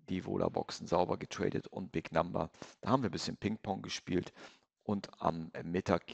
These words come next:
oder gegen Mittag gab's dann hier auch nochmal schöne Setups. Dann einmal noch gegen dreizehn Uhr dreißig dieser Stich dort rein. Und dann war erstmal, ähm,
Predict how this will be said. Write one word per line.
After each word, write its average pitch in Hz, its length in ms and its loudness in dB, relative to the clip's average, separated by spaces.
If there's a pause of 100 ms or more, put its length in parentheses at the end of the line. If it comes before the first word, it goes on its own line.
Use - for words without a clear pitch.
oder 82 120 0
gegen 90 280 0
Mittag 85 340 0
gab's - 280 2
dann - 100 -6
hier - 180 -2
auch - 60 -2
nochmal - 220 -6
schöne 98 340 -6 (300)
Setups. - 520 6
Dann 90 220 8
einmal 107 400 10
noch 101 260 4 (480)
gegen 95 300 4 (160)
dreizehn - 400 4
Uhr 87 100 -2
dreißig 113 500 8
dieser 104 400 4
Stich - 460 4
dort 104 260 2
rein. 92 300 6 (340)
Und 85 200 0
dann 90 180 4
war 80 380 6
erstmal, 80 640 0 (640)
ähm, 80 400 -4